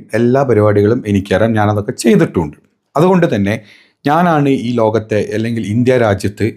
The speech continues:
ഏത് സ്റ്റേറ്റിനെ പറ്റി സംസാരിക്കാൻ എല്ലാം കൊണ്ടും, ആ,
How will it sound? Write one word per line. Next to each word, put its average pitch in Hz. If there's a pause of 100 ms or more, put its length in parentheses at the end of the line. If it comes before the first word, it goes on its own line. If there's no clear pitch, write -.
ഏത് 127
സ്റ്റേറ്റിനെ 117
പറ്റി 107
സംസാരിക്കാൻ 104
എല്ലാം 104
കൊണ്ടും, 95 (520)
ആ, 101